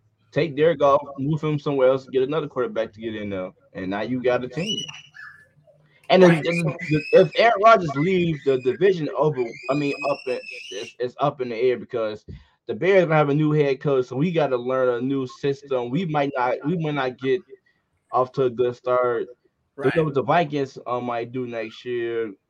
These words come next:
Speaker 1: Aaron Rodgers might leave, so the division gonna be up in the air.
Speaker 2: Yep. Another game I'll talk about, the Philadelphia Eagles, um, six and seven, um,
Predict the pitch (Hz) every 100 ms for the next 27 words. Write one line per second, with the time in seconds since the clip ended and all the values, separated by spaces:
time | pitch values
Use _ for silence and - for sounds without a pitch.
0 | _ 139 139 131 143 131 120 123 117 120
1 | 123 120 117 113 110 131 208 208 143 135
2 | 131 226 190 160 147 147 139 135 170 110
3 | 101 _ _ _ _ - 156 - _ _
4 | _ _ _ _ - _ _ _ _ _
5 | - 202 240 240 226 233 196 180 180 -
6 | 151 - 185 185 185 180 156 - 156 139
7 | 143 143 _ _ _ 120 123 123 123 120
8 | _ - 180 - 190 - 135 202 _ _
9 | _ 117 120 120 120